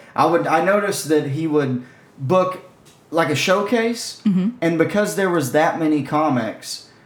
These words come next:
Speaker 1: there would be more in the audience. You know what I mean? And,
Speaker 2: Yeah.
Speaker 1: and it wouldn't necessarily all be comics,
Speaker 2: Mm-hmm.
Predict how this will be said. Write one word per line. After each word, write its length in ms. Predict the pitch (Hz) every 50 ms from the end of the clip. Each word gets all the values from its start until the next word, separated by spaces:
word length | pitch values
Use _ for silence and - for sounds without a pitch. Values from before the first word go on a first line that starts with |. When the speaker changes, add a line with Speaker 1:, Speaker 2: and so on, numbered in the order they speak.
| _ _
Speaker 1:
there 160 | 151 156 160
would 160 | 156 151 143
be 400 | 131 151 147 143 139 139 135 131
more 400 | 127 - 143 147 151 151 151 147
in 100 | 139 131
the 120 | 131 127 123
audience. 680 | 123 123 120 117 120 117 101 - - - - - - - - _ -
You 80 | 131
know 80 | 135 135
what 100 | 131 131
I 40 | 131
mean? 360 | 131 135 135 135 139 147 -
And, 100 | - 185
Speaker 2:
Yeah. 160 | 156 131 131
Speaker 1:
and 140 | 127 139 143
it 100 | 151 175
wouldn't 240 | 175 196 190 185 175
necessarily 600 | 170 170 165 151 143 135 165 156 151 143 139 131 123
all 260 | 110 120 127 131 127
be 100 | 135 135
comics, 560 | 131 - 147 139 139 135 135 139 127 131 - -
Speaker 2:
Mm-hmm. 260 | 208 175 180 170